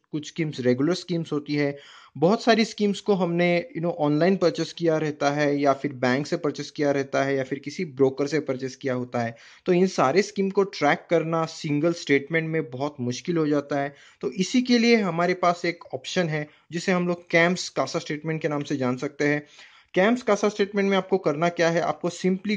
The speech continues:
Google में जाना है, आपको टाइप करना है कैम्स कासा स्टेटमेंट। तो उसके बाद आपके सामने कुछ लिंक्स आएंगे। सबसे पहला लिंक रहेगा कैम्स ऑनलाइन डॉट कॉम का, तो आपको जाना है उस लिंक पे। सेम लिंक मैंने आपको डिस्क्रिप्शन में दिया है, उससे भी आप फॉलो कर सकते हो।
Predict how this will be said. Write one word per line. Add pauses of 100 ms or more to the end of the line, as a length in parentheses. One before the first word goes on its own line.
(120)
Google
में
जाना
है,
आपको
टाइप
करना
है
कैम्स
कासा
स्टेटमेंट। (300)
तो
उसके
बाद
आपके
सामने
कुछ
लिंक्स
आएंगे।
सबसे
पहला
लिंक
रहेगा
कैम्स
ऑनलाइन
डॉट
कॉम
का, (240)
तो
आपको
जाना
है
उस
लिंक
पे।
सेम
लिंक
मैंने
आपको
डिस्क्रिप्शन
में
दिया
है,
उससे
भी
आप
फॉलो
कर
सकते
हो।